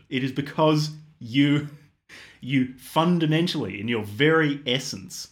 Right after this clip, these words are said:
are passive and <laughs> need to rotate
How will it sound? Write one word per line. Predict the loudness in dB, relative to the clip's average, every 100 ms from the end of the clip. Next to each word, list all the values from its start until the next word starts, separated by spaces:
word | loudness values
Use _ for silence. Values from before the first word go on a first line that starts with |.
| _ _ -10
are | -8 -8
passive | -6 -4 -4 -4 -6 -10 _ -8
and | -4 -4
<laughs> | -2
need | -4 -2
to | -6 -6 -10 -10 -12 -12 -12
rotate | -8 0 2 2 -2 -4 -4 -2 -2